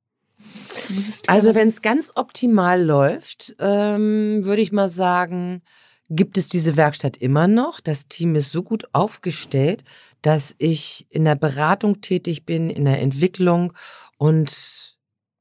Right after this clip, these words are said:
Speaker 2: hier und da nochmal einen Termin in der Werkstatt mache. So.
Speaker 1: Ja.
Speaker 2: Aber ich möchte in der Kunst bleiben, weil es ist ganz, ganz wichtig,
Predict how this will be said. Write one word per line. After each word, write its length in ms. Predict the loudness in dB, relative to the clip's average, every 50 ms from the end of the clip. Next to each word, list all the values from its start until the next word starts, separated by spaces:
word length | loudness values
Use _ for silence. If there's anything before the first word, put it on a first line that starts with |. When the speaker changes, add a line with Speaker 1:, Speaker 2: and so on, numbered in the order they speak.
| _ _ _ _ _ _ _ _ _
Speaker 2:
hier 480 | -14 -10 -10 0 4 6 8 8 8 6
und 240 | 4 0 -2 -4 -4
da 180 | -4 -2 -2
nochmal 340 | -2 -2 -4 -4 -4 -4 -2 -2
einen 120 | -4 -6
Termin 500 | -6 -6 -4 -2 -2 -2 -2 -2 -2 -4
in 140 | -4 -2 -2
der 160 | -2 -2 -2 -4
Werkstatt 400 | -6 -6 -6 -8 -12 -16 -14 -14
mache. 320 | -14 -14 -14 -16 -18 -18 _ _ _ _ _ _ _ _
So. 320 | -6 -2 -2 -2 -2 -4 _ _ _ _ -20 -20 -12 -4
Speaker 1:
Ja. 100 | 0 2 4
Speaker 2:
Aber 180 | 4 4 4
ich 140 | 2 0 0
möchte 240 | 2 0 2 2 2
in 60 | 0
der 100 | 0 0
Kunst 300 | -2 -4 -4 -4 -4 -4
bleiben, 600 | -2 0 0 0 0 -2 -4 -4 -6 -8 -14 -18 _ _ -6
weil 220 | -4 -2 -2 -2
es 80 | -2 -4
ist 180 | -6 -8 -6
ganz, 280 | -2 -2 0 0 -2 -2
ganz 280 | -2 -2 -2 -2 -4 -4
wichtig, 420 | -6 -6 -6 -6 -6 -6 -6 -8